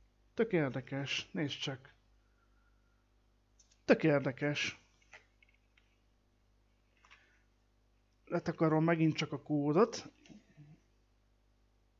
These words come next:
Így. Subterranean Games. Ö, azóta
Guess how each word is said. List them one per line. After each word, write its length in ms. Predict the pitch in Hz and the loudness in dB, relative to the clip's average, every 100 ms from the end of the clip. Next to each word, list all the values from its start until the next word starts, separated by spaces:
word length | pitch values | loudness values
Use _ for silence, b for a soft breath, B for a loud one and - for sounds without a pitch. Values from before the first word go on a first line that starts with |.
| _ _ _ _ _ _ _ _ - 160 | _ _ _ _ _ _ _ _ -12 -8
Így. 340 | 127 - - - _ _ _ _ _ _ _ _ _ _ _ _ _ _ _ _ _ _ _ _ _ _ _ _ _ _ _ _ _ _ _ | -8 -10 -18 -18 _ _ _ _ _ _ _ _ _ _ _ _ _ _ _ _ _ _ _ _ _ _ _ _ _ _ _ _ _ _ _
Subterranean 1080 | - 233 220 208 185 180 175 165 165 160 156 | -2 4 4 8 10 10 10 8 8 6 8
Games. 500 | 165 208 254 - - B B B B B - | 8 10 8 6 0 B B B B B 2
Ö, 280 | 175 180 180 | 8 12 12
azóta 840 | - 226 214 185 190 180 190 190 | 12 12 12 10 12 12 12 10